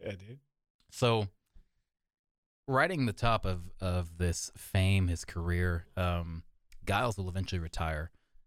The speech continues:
Speaker 2: um, sh-, just shy of, like, the end, of the Hundred Years' War.
Speaker 1: Okay.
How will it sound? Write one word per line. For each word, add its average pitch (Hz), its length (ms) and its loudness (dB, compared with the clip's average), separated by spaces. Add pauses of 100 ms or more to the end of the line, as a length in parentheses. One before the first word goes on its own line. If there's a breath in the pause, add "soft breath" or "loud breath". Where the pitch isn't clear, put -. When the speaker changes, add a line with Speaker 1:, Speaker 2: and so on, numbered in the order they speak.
(120)
Speaker 2:
um, 85 680 -2
sh-, - 600 -12
just 214 280 0
shy 87 420 0
of, 80 120 -8
like, 82 200 -6
the - 200 -12
end, 57 100 -20 (400)
of 85 140 0
the 87 100 0
Hundred 82 320 -2
Years' 76 220 -10
War. 64 260 -14 (100)
Speaker 1:
Okay. 87 220 0